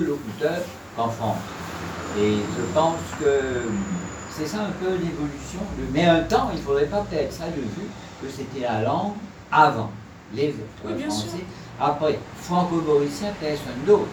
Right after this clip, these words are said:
Speaker 1: Et, euh, moi, quand j'étais adolescent,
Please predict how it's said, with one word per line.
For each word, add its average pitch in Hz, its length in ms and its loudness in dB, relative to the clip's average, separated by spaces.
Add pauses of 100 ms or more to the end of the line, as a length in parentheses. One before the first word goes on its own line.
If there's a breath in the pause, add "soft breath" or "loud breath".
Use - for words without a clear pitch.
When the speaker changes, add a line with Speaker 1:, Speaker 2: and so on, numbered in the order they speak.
(720)
Speaker 1:
Et, 117 320 2
euh, 104 440 4 (380)
moi, 160 320 4
quand 139 200 -2 (200)
j'étais 110 600 0
adolescent, 113 760 -2